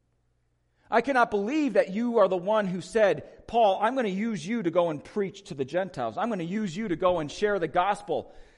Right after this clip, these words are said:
with those who up until this point have thought they were never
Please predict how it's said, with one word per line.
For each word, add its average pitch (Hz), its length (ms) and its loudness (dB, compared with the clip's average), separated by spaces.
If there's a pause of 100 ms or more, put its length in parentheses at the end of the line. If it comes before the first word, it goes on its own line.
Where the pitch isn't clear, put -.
(500)
with 170 200 2
those 190 800 0 (400)
who 190 200 0
up 214 180 2
until 233 360 2
this 180 160 -2
point 156 320 -6
have 147 160 -6
thought 170 260 -2
they 165 80 -2
were 147 160 -4
never 143 480 -4